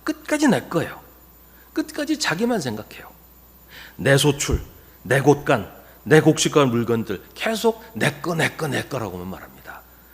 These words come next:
심지어는 자기 영혼도 자기 거라고 생각해요. 그의 세상은,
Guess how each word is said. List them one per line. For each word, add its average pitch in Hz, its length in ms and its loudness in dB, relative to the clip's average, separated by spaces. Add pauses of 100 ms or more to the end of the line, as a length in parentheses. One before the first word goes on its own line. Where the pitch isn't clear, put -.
심지어는 113 520 0 (260)
자기 202 360 -2
영혼도 156 360 0
자기 - 300 -6
거라고 85 320 -12
생각해요. - 500 -16 (2000)
그의 135 220 8
세상은, 107 600 2